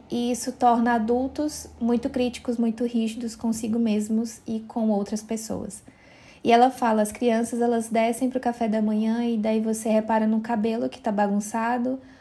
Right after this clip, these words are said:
no botão que não tá na casa certa, você repara no sujo da camiseta, de quando ela voltou do colégio, ela tava brincando com os amiguinhos. Então você começa a apontar de uma forma excessiva os defeitos que ela tem.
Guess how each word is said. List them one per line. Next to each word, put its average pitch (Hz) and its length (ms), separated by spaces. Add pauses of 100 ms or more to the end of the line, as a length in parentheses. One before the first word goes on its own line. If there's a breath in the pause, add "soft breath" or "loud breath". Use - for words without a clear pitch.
(100)
no 226 120
botão 233 440
que 233 120
não 226 160
tá 220 120
na 208 140
casa 202 300
certa, 220 680 (400 loud breath)
você 226 200
repara 226 560
no 220 120
sujo 233 360
da 233 120
camiseta, 226 680
de 214 80
quando 214 220
ela 208 120
voltou 214 300
do 202 100
colégio, 214 540
ela 208 120
tava 208 220
brincando 214 440
com 214 100
os 214 80
amiguinhos. 208 680 (440 loud breath)
Então 254 240
você 277 240
começa 277 460
a 302 40
apontar 233 680 (840 soft breath)
de 240 140
uma 233 180
forma 220 320
excessiva 226 800
os 208 100
defeitos 240 600
que - 100
ela 240 220
tem. 190 360